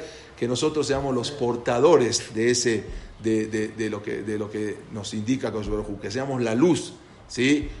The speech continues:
Que sea, no es de, de, de, de las naciones. Entonces a veces eso le choca. De la Torá, ¿qué es la Torá? Dice, pero la Torá fue entregada ¿dónde? En Sinai. ¿Por qué fue entregada en Sinai? Por varias razones. Sinai era el,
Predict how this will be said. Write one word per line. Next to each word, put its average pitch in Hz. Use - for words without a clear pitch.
Que 104
sea, 101
no 104
es 143
de, 113
de, 110
de, 110
de 110
las 107
naciones. 110
Entonces 160
a 160
veces 185
eso 180
le 175
choca. 131
De 110
la 131
Torá, 170
¿qué 185
es 147
la 131
Torá? 127
Dice, 160
pero 139
la 123
Torá 165
fue 165
entregada 156
¿dónde? 151
En 127
Sinai. 131
¿Por 120
qué 170
fue 131
entregada 120
en 113
Sinai? 117
Por 156
varias 175
razones. 92
Sinai 160
era 151
el, 143